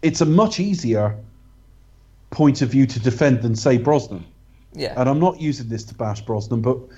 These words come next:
Speaker 1: when he came along, it was such a fresh take on it. He had something new to do with the character. He found his own interpretation of it.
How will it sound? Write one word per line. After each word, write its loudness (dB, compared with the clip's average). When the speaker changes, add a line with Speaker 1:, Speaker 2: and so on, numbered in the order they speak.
Speaker 1:
when 4
he 0
came 4
along, 2
it -8
was -10
such -6
a -4
fresh -6
take -4
on -8
it. -16
He 2
had 0
something -2
new 4
to -6
do -2
with -2
the -12
character. -6
He 0
found 2
his 0
own 4
interpretation 0
of -10
it. -8